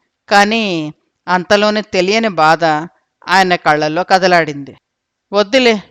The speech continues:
షుగరు బాగా ఎక్కువగా ఉంది. ఉన్న బీపీకి కొత్తగా ఇది కూడా తోడైంది కదా," తనలో తాను అనుకున్నట్లుగా అన్నాడు. పార్వతికి కూడా తన మీద తన కోపం వచ్చేసింది.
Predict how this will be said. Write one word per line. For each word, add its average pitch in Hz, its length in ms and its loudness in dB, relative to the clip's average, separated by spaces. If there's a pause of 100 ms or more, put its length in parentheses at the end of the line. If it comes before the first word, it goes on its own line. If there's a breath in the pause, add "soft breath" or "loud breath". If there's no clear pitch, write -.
షుగరు 202 540 -2
బాగా 180 420 4
ఎక్కువగా 185 540 -2
ఉంది. 160 460 -4 (400)
ఉన్న 233 400 2 (340)
బీపీకి 202 840 -4 (120)
కొత్తగా 190 400 0
ఇది 185 200 -2
కూడా 196 200 0
తోడైంది 185 640 -2
కదా," 175 360 -2 (500)
తనలో 202 320 2
తాను 185 320 2
అనుకున్నట్లుగా 160 760 -4
అన్నాడు. 151 400 -4 (640)
పార్వతికి 240 520 4
కూడా 185 480 2 (180)
తన 214 140 4
మీద 170 220 -2 (120)
తన 180 100 0
కోపం - 420 -4
వచ్చేసింది. 156 580 -8